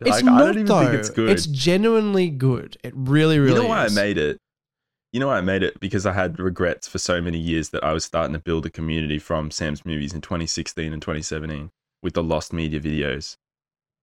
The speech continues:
Speaker 2: And I stopped it 'cause I didn't like making that. And I could have potentially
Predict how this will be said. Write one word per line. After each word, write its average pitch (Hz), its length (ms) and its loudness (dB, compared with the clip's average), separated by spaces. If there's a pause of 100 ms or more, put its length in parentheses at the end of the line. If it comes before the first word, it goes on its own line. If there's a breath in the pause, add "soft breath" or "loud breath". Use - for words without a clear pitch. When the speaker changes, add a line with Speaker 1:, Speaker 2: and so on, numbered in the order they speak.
Speaker 2:
And 80 100 -6
I 78 60 -4
stopped - 400 -6
it - 160 -8
'cause - 100 -14
I 82 60 -8
didn't 76 180 -6
like 64 220 -10
making 76 340 -10
that. 58 140 -10 (200)
And 82 140 -6
I 78 60 -4
could 82 240 -4
have 76 240 -6 (420)
potentially 82 720 -6